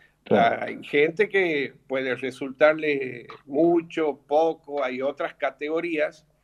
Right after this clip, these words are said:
Speaker 2: en las que tienen también aporte jubilatorio y tienen aporte obra social, que ya la diferencia estamos hablando de cuatro o cinco mil pesos.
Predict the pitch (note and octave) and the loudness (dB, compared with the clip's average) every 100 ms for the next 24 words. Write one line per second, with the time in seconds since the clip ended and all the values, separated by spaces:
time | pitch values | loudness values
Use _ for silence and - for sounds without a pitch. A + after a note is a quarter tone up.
0 | _ _ _ B2 C3+ B2+ C3 - A#2+ - | _ _ _ -6 -4 -6 -8 -14 -14 -8
1 | C#3+ D#3+ D#3 D3 D3 D3+ C3 A#2 _ C3+ | -6 -4 -2 -2 0 -2 -2 -4 _ -2
2 | C#3+ D#3 - C#3+ D3 D3+ D3 E3 E3+ E3 | -2 -8 -4 -4 2 0 2 0 0 0
3 | E3+ D#3+ - C3 B2 A#2 A2 - C3+ C3+ | -2 -2 -6 -8 -6 -6 -8 -4 -6 -4
4 | D3+ D3 D#3 D#3 D3 - D#3+ F3 F3+ D3+ | -2 -2 -2 -6 -12 -4 0 0 -2 -8
5 | B2 B2+ C#3 C3+ B2+ C3+ D3 D#3 F3+ - | -2 -2 -2 -6 -8 -6 -6 -8 -12 -12
6 | C#3 B2+ A#2 A#2 C3+ C#3+ C3+ - C3 C3+ | -14 -10 -8 -4 -4 -4 -16 -2 0 0
7 | - - B2+ A#2+ B2 C3 - C#3+ - D#2+ | -4 -10 -10 -8 -10 -10 0 0 0 -14
8 | _ | _